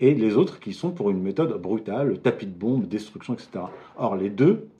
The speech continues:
convergent finalement vers une recomposition du, du monde musulman, par exemple. Eh bien, pour la tendance Ben Gourion et la tendance Jabotinsky, c'est la même chose. Quand il y a eu les accords d'Oslo en mille neuf cent quatre-vingt-treize,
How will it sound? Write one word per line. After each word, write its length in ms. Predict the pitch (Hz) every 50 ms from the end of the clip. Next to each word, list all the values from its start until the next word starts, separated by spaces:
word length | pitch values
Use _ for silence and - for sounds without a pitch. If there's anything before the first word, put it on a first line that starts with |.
| _ -
convergent 500 | - 135 135 123 156 190 180 147 131 -
finalement 640 | - - 127 127 131 131 123 117 110 - - - _ 87
vers 240 | 85 98 113 123
une 80 | 104 87
recomposition 640 | 85 92 92 - 98 90 98 92 87 - - 107 113
du, 300 | 113 95 85 85 87 85
du 100 | 85 85
monde 220 | 90 90 90 92 95
musulman, 420 | 98 101 113 131 123 107 95 95
par 160 | - 92 92
exemple. 300 | 92 85 85 85 - - _ - - - _ - 113
Eh 20 |
bien, 160 | 101 101 95
pour 480 | - - - 175 180 175 143 98 - - - _ - - _ - -
la 100 | 104 -
tendance 600 | - - 147 139 139 143 139 135 131 - - - 131
Ben 240 | 107 113 117 120 113
Gourion 320 | 113 113 117 127 127 110
et 20 |
la 120 | 95 95 95
tendance 440 | - 110 107 107 107 107 - - 98
Jabotinsky, 880 | 85 95 90 90 92 92 - 95 90 87 - - - 156 185 220 220 - - - - -
c'est 180 | - - - 147
la 80 | 143
même 140 | 143 143 139
chose. 260 | 139 135 120 107 - - - - -
Quand 260 | - 196 202 202 -
il 100 | 156 127
y 80 | 120 117
a 60 | 117
eu 300 | 120 131 151 170 160 - - _ _ _ -
les 180 | 107 107 113 107
accords 240 | 113 113 - 139 117
d'Oslo 300 | 107 107 - - - 135
en 40 | 113
mille 120 | 107 101
neuf 120 | 104 104
cent 120 | - 127 117
quatre-vingt-treize, 800 | 120 113 - - 98 95 95 95 - - 95 90 85 80 -